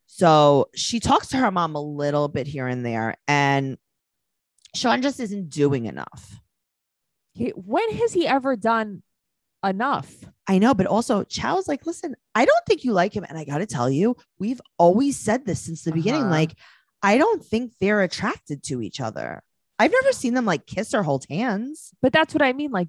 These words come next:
Speaker 2: do they smash?
Speaker 1: I don't think so.
Speaker 2: Yeah, I don't know.
Speaker 1: I think that, you know what? You know how we say, like, Leah, Leah says that she's so closed off. Like, I think Jade's
Speaker 2: Yeah.
Speaker 1: very closed off.
Speaker 2: I think Jade's more closed off than Leah.
Speaker 1: Yeah, I think Jade
Speaker 2: Mm-hmm.
Speaker 1: is very close.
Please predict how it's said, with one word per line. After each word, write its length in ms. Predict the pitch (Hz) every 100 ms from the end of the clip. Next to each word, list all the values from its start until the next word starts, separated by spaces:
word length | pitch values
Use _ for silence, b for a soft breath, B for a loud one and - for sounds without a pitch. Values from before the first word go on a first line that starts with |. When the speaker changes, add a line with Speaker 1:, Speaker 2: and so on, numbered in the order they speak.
| 160
Speaker 2:
do 260 | 147 170 214
they 280 | 202 185 170
smash? 1200 | - - - - 139 131 120 202 403 - - - - - -
Speaker 1:
I 80 | 311
don't 180 | 494
think 180 | 160 202
so. 400 | - 117 107 - _
Speaker 2:
Yeah, 580 | 180 220 381 427 160 123 -
I 60 | 208
don't 160 | 247
know. 160 | 311 453
Speaker 1:
I 180 | 415 220
think 180 | 233 277
that, 240 | 277 196 - _
you 80 | 214
know 100 | 202
what? 180 | 220 233
You 60 | 208
know 60 |
how 100 | 226
we 100 | 226
say, 160 | - 175
like, 140 | 160 156
Leah, 240 | 170 160
Leah 220 | 185 175 151
says 320 | 139 120 -
that 120 | 110
she's 200 | - 147
so 140 | 139
closed 320 | 123 135 127 127
off. 160 | 156
Like, 140 | 170 160
I 140 | 165
think 200 | 311 427
Jade's 320 | 165 143 143 143
Speaker 2:
Yeah. 40 |
Speaker 1:
very 220 | 123 120
closed 380 | - 120 104 98
off. 300 | 71 50 - _ _ _ _ _ _ _ B B B -
Speaker 2:
I 140 | 190
think 160 | 214 180
Jade's 260 | 185 175 170
more 140 | 160
closed 260 | - 160 160
off 140 | 156
than 120 | 160
Leah. 360 | 170 240 156 131 _ _ -
Speaker 1:
Yeah, 240 | 160 160 -
I 100 | 165
think 180 | 190 190
Jade 240 | 165 165
Speaker 2:
Mm-hmm. 80 | 156
Speaker 1:
is 120 | 147
very 220 | 143 147
close. 300 | 156 170 156